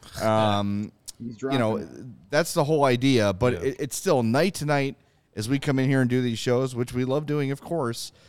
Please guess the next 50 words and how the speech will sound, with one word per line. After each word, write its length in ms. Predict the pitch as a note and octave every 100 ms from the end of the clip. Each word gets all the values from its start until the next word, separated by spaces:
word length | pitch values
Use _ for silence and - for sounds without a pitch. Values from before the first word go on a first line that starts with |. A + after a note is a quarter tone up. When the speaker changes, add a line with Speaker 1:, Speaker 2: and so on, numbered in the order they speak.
| _ _ -
Speaker 2:
Um, 420 | A#2+ A#2 A2 G#2+ - _ _
it's 180 | A#2 -
just, 280 | C#3 - - _ _ _ _ _ _ _ _ _
I, 100 | - - _ - -
put 160 | E3+
the 80 | F3
shrug 260 | - F#3 G3+
emoji 400 | C#3 A2+ G2+ G2+
on 80 |
the 80 | G2
screen 320 | - A2 G#2
for 160 | G2 G2
an 80 | F#2+
hour. 360 | F2+ E2+ F2 - _ _ _ _ _ _ _ _ _ -
And 120 | B2+
just 140 | B2+
play 180 | - D3
elevator 420 | D3 F#3+ A#2 G2
music, 500 | F#2+ F#2+ F2 F#2 - -
'cause 200 | D3+ D3
I, 80 | E2+
I 160 | G#2+
really 280 | C#3+ D#3+ D#3
don't 140 | D3+ D3
know 100 | C#3+
what 160 | C3+
more 180 | C#3 C#3+
to 80 | B2
<laughs> 120 | -
say. 120 | - - _ - _ _
Speaker 1:
I'll 140 | - D#2+
Speaker 2:
You 80 | -
Speaker 1:
just 80 | C#3+
Speaker 2:
know? 80 |
Speaker 1:
do 80 | -
this 240 | F2+ F2 -
for 60 |
Speaker 2:
Like, 80 | D#3+
Speaker 1:
the 60 | E3
Speaker 2:
how 80 |
Speaker 1:
whole 40 | F3+
Speaker 2:
many 160 | F#3+ F3
Speaker 1:
show. 120 | E3
Speaker 2:
times 220 | E3+ E3+
can 160 | F3 D#3+
we 120 | C#3
say 220 | D3+ D#3
the 120 | C#3
same 300 | - D3 C#3+
thing 440 | B2+ D3+ F3 C3